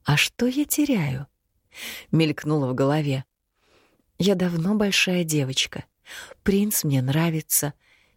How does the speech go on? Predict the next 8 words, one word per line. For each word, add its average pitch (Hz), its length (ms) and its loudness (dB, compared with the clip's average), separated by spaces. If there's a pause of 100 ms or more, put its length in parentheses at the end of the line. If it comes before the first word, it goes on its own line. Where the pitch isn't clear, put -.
и 165 60 2
я 156 240 4
ему, 156 180 0
кажется, 151 400 -2
тоже. 165 420 -2 (840)
По 180 120 0
крайней 160 360 2
мере, 156 320 0